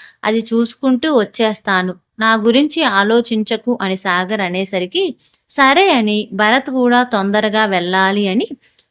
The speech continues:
పిల్లలతో కలిసి ముందుకు వెళ్తాడు. "సరే సాగర్, నేను పిల్లల్ని చూసుకోవాలి, నీ దగ్గర ఉంటే కదలదు, నువ్వు జాగ్రత్తగా వచ్చేయ్" అని చెప్పి మాస్టర్ బయలుదేరి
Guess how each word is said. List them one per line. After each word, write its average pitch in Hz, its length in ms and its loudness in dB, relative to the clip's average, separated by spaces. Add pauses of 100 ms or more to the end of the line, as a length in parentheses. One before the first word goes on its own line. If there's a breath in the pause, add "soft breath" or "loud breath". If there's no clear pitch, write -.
పిల్లలతో 320 560 2
కలిసి 226 340 -2
ముందుకు 240 400 0
వెళ్తాడు. 185 560 -2 (400 soft breath)
"సరే 247 380 4
సాగర్, 240 520 2 (200)
నేను 269 300 0
పిల్లల్ని 277 500 2 (100)
చూసుకోవాలి, 220 760 0 (180)
నీ 269 200 2
దగ్గర 247 400 2
ఉంటే 247 460 0
కదలదు, 190 500 -2 (440 soft breath)
నువ్వు 254 200 4
జాగ్రత్తగా 277 760 2
వచ్చేయ్" 226 480 0
అని 185 180 -4 (100)
చెప్పి 294 400 0 (200)
మాస్టర్ 269 480 2
బయలుదేరి 180 800 -4